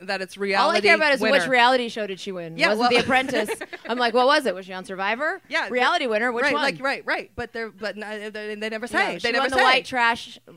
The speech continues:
Speaker 2: Award for her mom naming her reality.
Speaker 1: Reality winner. Is that her last name? Are the, the, is she from the Winner family?
Speaker 2: <laughs>
Speaker 1: Well, who were the Winner family of Georgia? Is that an actual family name? Where'd that come from?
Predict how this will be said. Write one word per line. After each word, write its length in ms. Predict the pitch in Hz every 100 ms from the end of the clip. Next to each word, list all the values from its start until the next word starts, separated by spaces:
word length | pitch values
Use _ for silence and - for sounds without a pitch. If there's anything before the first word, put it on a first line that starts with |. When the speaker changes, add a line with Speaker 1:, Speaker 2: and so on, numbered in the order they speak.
| - 135
Speaker 2:
Award 500 | 190 170 170 170 - _ _
for 100 | 208
her 120 | 202
mom 280 | 220 240 233
naming 260 | 226 214 220
her 120 | 208
reality. 600 | 208 240 302 277 226 220 214 - - -
Speaker 1:
Reality 20 |
winner. 760 | 349 622 698 659 622 762 679 370
Is 80 | -
that 140 | 466 523
her 60 |
last 280 | 403 440 -
name? 80 | 403 508 587 320
Are 120 | 330
the, 340 | 320 311 294 -
the, 80 | 269
is 60 |
she 100 | 302
from 140 | 294 302
the 80 | 254
Winner 340 | 262 302 285
family? 840 | - 254 277 392 554 349 302 302 - 320
Speaker 2:
<laughs> 240 | - 320 -
Speaker 1:
Well, 180 | 311 381
who 200 | 508 392
were 120 | 349
the 120 | 285
Winner 260 | 294 508 480
family 400 | 359 403 359 277
of 100 | 254
Georgia? 460 | - 277 381 349 196
Is 80 | 175
that 140 | 269
an 80 | 269
actual 360 | 233 247 - 262
family 420 | 247 240 254 247
name? 220 | 233 262
Where'd 120 | 523 605
that 120 | -
come 260 | 740 807
from? 260 | 494 277 160